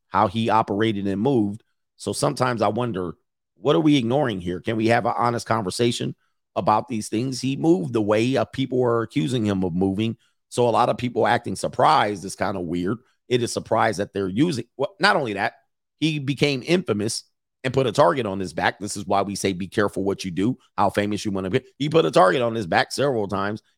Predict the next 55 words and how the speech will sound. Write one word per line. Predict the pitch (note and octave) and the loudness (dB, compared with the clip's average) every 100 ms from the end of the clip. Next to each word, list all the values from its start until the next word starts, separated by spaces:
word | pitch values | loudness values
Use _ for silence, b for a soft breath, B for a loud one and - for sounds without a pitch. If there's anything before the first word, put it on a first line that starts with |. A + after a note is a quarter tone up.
| - | -8
and | G#2+ | -2
thus | G#2+ G#2+ - _ _ | 0 0 -2 _ _
you | A2+ C3 | -6 -4
end | E3 E3+ | -2 0
up | C#3 G#2+ | -2 -2
in | G2 | -4
these | F2 | -6
situations. | - D#2+ E2 E2 - D#2+ | -8 -10 -6 -6 -6 -8
I | E2 | -4
know | G2+ G#2 G2+ | -4 -2 0
a | |
lot | G#2 A#2 | 0 0
of | A2+ | -2
people | A#2+ G#2 G2+ | -6 -4 -4
are | F#2 D#2+ - _ _ _ | -4 -6 -12 _ _ _
really | F2+ A2 A2+ A2 | -2 0 2 4
like, | G2+ F#2+ | 4 4
"Oh, | - - D#3 B2 | 6 6 6 6
overwhelmingly | D3+ D3+ C#3 D#3 D3 C#3+ | 4 4 4 2 2 -2
support." | C3 A#2+ C#3 D3+ D3 | -4 -2 2 2 0
And | D3 | 0
I | E3 | 0
go, | D#3 D#3 D3 | 4 2 2
"Yeah, | C3+ F#3+ D#3 | 4 4 4
but," | A2+ C#3+ G3 F#3+ _ _ | 4 6 6 4 _ _
you | C#3+ D#3 | -2 0
know | |
what | D#3+ | 2
I | E3 | 0
mean? | E3+ E3+ | 0 0
Let's, | D#3+ D#3+ - _ _ - | 0 0 -4 _ _ -2
let's, | D#3 - - | -2 0 0
let's | F3 A#2 | 0 2
learn | C3+ F3+ E3 | 2 2 2
from | - G#2+ | 2 2
this. | F2 D2+ - _ _ _ _ | 0 -4 -10 _ _ _ _
Can | A#2 A#2 | -6 -4
we | A#2+ | -6
learn | G#2+ A2 C3 C3+ | -4 -4 -6 -4
from | C#3+ | -2
this | D#3 F3 - _ _ _ - | 0 -2 -4 _ _ _ -2
so | B2 | 0
we | A#2+ | 0
can | A#2 G#2+ | -2 0
do | C3+ E3+ | 4 4
it? | F3 - | 4 2
Or | B2+ C3 B2+ A#2+ - | 4 6 4 0 0
are | A#2+ | 2
we | B2 C3 | 4 4
waiting | C3+ C3+ | 4 2
for | C3+ A2+ | 0 -2
the | A2 | 2
world | A#2 A#2 | 2 2
to | A2 | 0
change | - A#2 A2+ A#2+ - | 0 0 0 -2 -6